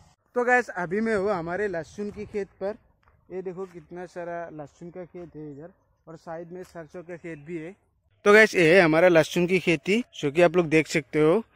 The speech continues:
कितना बड़ा हो गया है। तो गाइस, अब एक लहसुन का पेड़ मिट्टी से निकल कर दिखाता हूँ। ये देखो लहसुन का पेड़ अभी इतना बड़ा ही नहीं हुआ है, मतलब एक दो महीने और लग जाएगा।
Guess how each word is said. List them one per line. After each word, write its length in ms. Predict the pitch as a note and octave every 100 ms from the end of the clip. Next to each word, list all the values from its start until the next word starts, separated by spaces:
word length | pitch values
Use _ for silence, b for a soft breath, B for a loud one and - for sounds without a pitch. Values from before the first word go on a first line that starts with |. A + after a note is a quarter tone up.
| b -
कितना 280 | E3 E3+ F3
बड़ा 320 | C3+ C#3+ E3
हो 100 | C#3+
गया 220 | C3+ C3+
है। 200 | B2+ G3+ _ _ _ -
तो 80 | G#3+
गाइस, 240 | A3+ A3
अब 160 | F3 D#3
एक 180 | G3 G3
लहसुन 340 | F3+ - G3+
का 140 | G#3
पेड़ 260 | F#3 G#3 A3
मिट्टी 360 | F#3 E3 - F#3
से 140 | A3
निकल 300 | F#3 D#3+ F#3
कर 180 | G3 F3
दिखाता 340 | D3+ E3+ E3
हूँ। 220 | D#3+ D#3+ G#3+ _ -
ये 100 | F#3
देखो 240 | F3+ E3+ F#3
लहसुन 360 | D#3 - F3
का 120 | E3 E3+ -
पेड़ 240 | E3 E3+ G#3+ _
अभी 220 | D#3 D3+
इतना 220 | E3+ F3+ E3
बड़ा 240 | D3 D3
ही 140 | D#3+
नहीं 200 | E3+ D3+
हुआ 220 | C#3+ C#3 C3+
है, 180 | D#3 G#3
मतलब 220 | D#3 D#3+ E3+
एक 200 | F3+ D#3+
दो 120 | F3
महीने 240 | D#3 C#3
और 180 | D3 D#3
लग 200 | D3 C#3+
जाएगा। 400 | C3+ C#3+ C3+ D3+